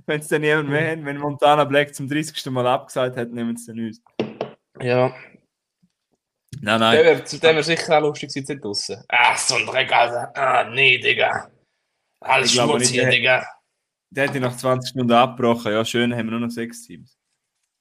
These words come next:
Speaker 2: Mhm. Aber der Papa Platte und der Reese, die habe ich, ich schwör, die habe ich gegen den Schluss immer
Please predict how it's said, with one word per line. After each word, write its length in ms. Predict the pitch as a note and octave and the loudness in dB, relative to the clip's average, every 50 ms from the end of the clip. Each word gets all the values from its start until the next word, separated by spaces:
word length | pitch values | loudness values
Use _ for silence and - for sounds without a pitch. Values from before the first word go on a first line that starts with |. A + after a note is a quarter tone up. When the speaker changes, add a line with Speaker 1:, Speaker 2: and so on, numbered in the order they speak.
| _ _ - | _ _ -12
Speaker 2:
Mhm. 300 | G2+ G#2 G#2+ A#2 A#2 A#2+ - _ _ _ _ _ - - _ _ _ _ | -10 -6 -6 -6 -6 -8 -12 _ _ _ _ _ -20 -20 _ _ _ _
Aber 160 | - A#2+ C3 | -4 -2 -2
der 520 | C#3 C3+ C3 C3+ C3+ C3 B2+ B2 B2+ B2+ B2 B2+ | -2 -2 0 2 2 4 6 6 6 6 4 4
Papa 220 | - C#3+ C3+ C#3+ | 0 0 0 0
Platte 360 | C3 - C#3+ C#3+ D#3+ - - D3 | 0 2 2 2 2 2 0 -2
und 140 | C#3+ C3 | -2 -2
der 80 | C3+ C3 | -2 -2
Reese, 300 | C3+ C#3 D3+ D#3+ - - - | -2 -2 -2 -4 -6 -6 -2
die 80 | D3+ | 0
habe 160 | D#3 D3+ D3+ D3 | 2 2 2 0
ich, 140 | - - _ | -2 -4 _
ich 140 | - C#3 C3+ | -10 -8 -6
schwör, 220 | - E3 E3+ E3 - _ _ - _ - | -4 -4 -4 -4 -8 _ _ -20 _ -6
die 60 | F3+ | -4
habe 80 | E3+ D#3+ | -4 -2
ich 40 | D#3 | 0
gegen 140 | - D3+ C#3 | 0 0 0
den 80 | C#3+ | -2
Schluss 240 | C3+ D3+ C#3+ C3+ - | -4 -4 -2 -2 -2
immer 240 | D#3 D3+ E3 D#3+ | -4 -2 -2 0